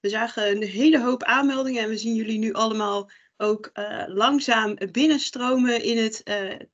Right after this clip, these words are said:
Teams link. Ehm, omdat er zoveel aanmeldingen zijn, eh, is het wat lastig om er een leuke interactieve sessie van te maken. Eh, maar we hebben wel een, eh, chatfunctie.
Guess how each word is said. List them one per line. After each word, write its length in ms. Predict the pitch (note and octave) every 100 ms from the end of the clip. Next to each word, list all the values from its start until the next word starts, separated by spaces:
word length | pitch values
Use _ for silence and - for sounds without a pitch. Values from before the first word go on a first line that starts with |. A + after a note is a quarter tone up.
| _
Teams 400 | C#4+ C#4+ B3+ -
link. 500 | G3+ G#3+ A#3+ B3+ - _ _ _ _ _ _
Ehm, 680 | G#3+ G#3+ G#3 G#3 G#3 G3+ G3+ _ _
omdat 400 | C4+ B3+ C4+ C#4
er 100 | C#4
zoveel 440 | C4 D4 D4 C4+
aanmeldingen 640 | B3 C4+ C4+ C4+ C4+ A#3+ A3+
zijn, 580 | A#3 A#3 B3 A#3+ A3+ _ _ _ _ _
eh, 360 | G#3+ G#3 G3+
is 80 | C4
het 120 | C4
wat 120 | B3+ B3
lastig 420 | C4 D4+ - C#4+
om 180 | C4+ B3+
er 160 | A#3
een 120 | A#3
leuke 440 | A#3 B3+ B3+ G3 - _
interactieve 680 | E4 D4+ C#4+ - - F#4 E4+
sessie 400 | - D4+ D4 C4+
van 160 | C4+
te 120 | B3+
maken. 500 | B3 B3 B3+ C4 C4 C4+ _ _ _
Eh, 240 | - A3 G3+
maar 380 | G#3 A3 C4
we 80 | C#4
hebben 240 | C4+ B3+ A#3
wel 300 | B3+ C4+ A#3+
een, 160 | A#3
eh, 140 | G#3 G#3
chatfunctie. 960 | - C4+ C4+ G#3+ G3 G3 - A#3 F#4+